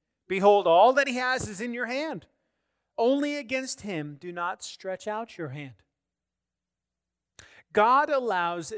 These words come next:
the accuser to harm Job.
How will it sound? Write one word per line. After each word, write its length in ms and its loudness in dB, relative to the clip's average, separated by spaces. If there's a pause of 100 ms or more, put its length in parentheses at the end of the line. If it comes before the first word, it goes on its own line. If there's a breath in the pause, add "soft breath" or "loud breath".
the 240 -4
accuser 880 -10 (580)
to 100 -2
harm 600 -4 (200)
Job. 440 -8